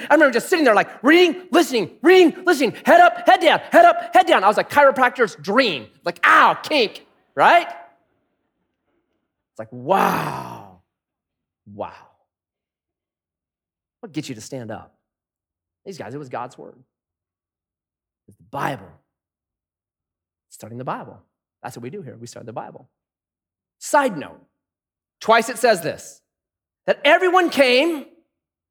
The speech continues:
that could understand what Ezra was going to speak, which means this, the church at Jerusalem in whatever, four twenty-five B C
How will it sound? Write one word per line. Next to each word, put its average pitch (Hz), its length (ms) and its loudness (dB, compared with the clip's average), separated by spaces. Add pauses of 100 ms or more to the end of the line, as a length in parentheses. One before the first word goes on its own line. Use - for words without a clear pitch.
(340)
that 233 240 -2
could 254 200 0 (120)
understand 247 1300 0 (640)
what 240 300 2
Ezra 233 340 4
was 202 180 2
going 208 260 0
to 208 120 -6
speak, - 420 -10 (1600)
which 180 200 -4
means 269 380 2
this, - 600 -4 (720)
the - 60 -20
church - 480 -2
at 226 180 -2
Jerusalem 160 840 -2
in 147 400 -4 (500)
whatever, 165 680 2
four 233 500 4
twenty-five 240 840 0
B 254 200 -2
C 175 440 -6